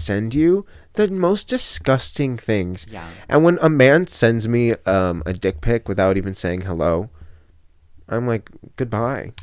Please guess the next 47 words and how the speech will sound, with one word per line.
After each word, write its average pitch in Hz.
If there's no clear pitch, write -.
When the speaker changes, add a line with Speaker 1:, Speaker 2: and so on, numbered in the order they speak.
Speaker 2:
Well, 160
in 143
my 139
bio, 92
when 98
I 101
used 98
to 104
have 95
Grindr 80
for, -
like, -
I 123
think 117
I 113
had 120
it 107
for, -
like, 101
three 80
weeks. 80
<laughs> -
Um, 127
but 139
in 135
my 123
bio, 113
I 101
said, 113
"Don't 101
send 101
me 92
nudes." 87
So 123
every 110
single 131
time 101
somebody 92
would 90
just 95
send 90
me 87
a 85
nude 80
without 73
saying -
anything 98